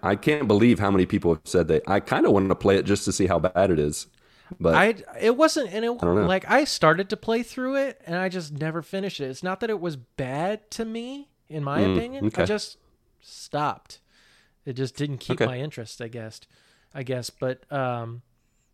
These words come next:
Speaker 2: yeah, no, I enjoyed Rise of the Tomb Raider, so maybe not a bad idea to jump into that.
Speaker 1: All right,
Speaker 2: Also,
Speaker 1: all right.
Speaker 2: I have,
Speaker 1: I think so.
Speaker 2: I have considered, uh, down, giving Minecraft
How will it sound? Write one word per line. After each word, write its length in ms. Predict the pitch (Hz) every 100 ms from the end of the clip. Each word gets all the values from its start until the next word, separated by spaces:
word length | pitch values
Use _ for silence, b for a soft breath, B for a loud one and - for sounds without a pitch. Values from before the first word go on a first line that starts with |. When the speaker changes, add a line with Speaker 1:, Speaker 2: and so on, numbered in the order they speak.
| _ _ -
Speaker 2:
yeah, 300 | 147 139 170 -
no, 220 | 143 147 147
I 160 | 143
enjoyed 400 | 165 131 139 151
Rise 240 | 123 131 120
of 80 |
the 60 | 113
Tomb 240 | - 117 113
Raider, 180 | 117
so 300 | 113 123 117 - -
maybe 340 | 131 135 123
not 200 | 123 120
a 20 | 123
bad 200 | 120 120
idea 260 | 117 120
to 80 | 117
jump 280 | 120 120 131
into 200 | 123 120
that. 320 | 117 117 120 b b b b b b b -
Speaker 1:
All 160 | 143 190
right, 80 |
Speaker 2:
Also, 240 | 110 165 160
Speaker 1:
all 60 |
right. 160 | - 143
Speaker 2:
I 40 |
have, 320 | 135 135 127 -
Speaker 1:
I 80 |
think 220 | 135 104 104
so. 320 | 139 151 - _
Speaker 2:
I 80 | 135
have 240 | 120 131 -
considered, 680 | 131 - 170 165 160 139 - _ _ _ _ _ _ _ _ _ -
uh, 300 | 131 123 120 - 131
down, 400 | 139 135 139 131
giving 300 | 123 147 143
Minecraft 600 | 131 127 131 131 131 120